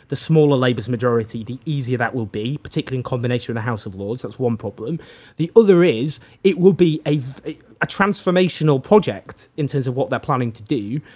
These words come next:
And that is not, you know, that, like Thatcher did in her t-, in her time, but in a different direction. It, my worry is if Labour get a majority of, say, twenty, then it will be a rocky period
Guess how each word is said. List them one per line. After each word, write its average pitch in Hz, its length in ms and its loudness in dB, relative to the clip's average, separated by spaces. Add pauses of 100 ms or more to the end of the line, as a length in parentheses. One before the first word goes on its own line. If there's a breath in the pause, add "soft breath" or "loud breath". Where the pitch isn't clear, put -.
(240 soft breath)
And 143 140 2
that 180 180 2
is 143 100 -2
not, 165 320 0
you 175 120 2
know, 135 180 0
that, 127 220 -6
like 143 200 0
Thatcher - 340 -4
did 107 220 -10
in 127 100 -4
her 113 80 -2
t-, 104 100 -12 (140)
in 123 120 -2
her 117 80 -2
time, 110 420 -4 (120)
but 120 100 -8
in 123 140 -6
a 123 60 -2
different 117 280 -4
direction. 110 640 -8 (760 soft breath)
It, 180 140 -4
my 185 140 8
worry 202 420 8
is 131 100 2
if 131 140 -6
Labour 151 320 2
get 143 260 2
a 131 60 -4
majority 131 480 0
of, 113 100 -8
say, 123 180 -4
twenty, 135 640 -4 (960)
then 135 500 2 (800 soft breath)
it 180 160 4
will 151 80 -2
be 139 140 2
a 135 60 2
rocky 135 440 0
period 127 680 -2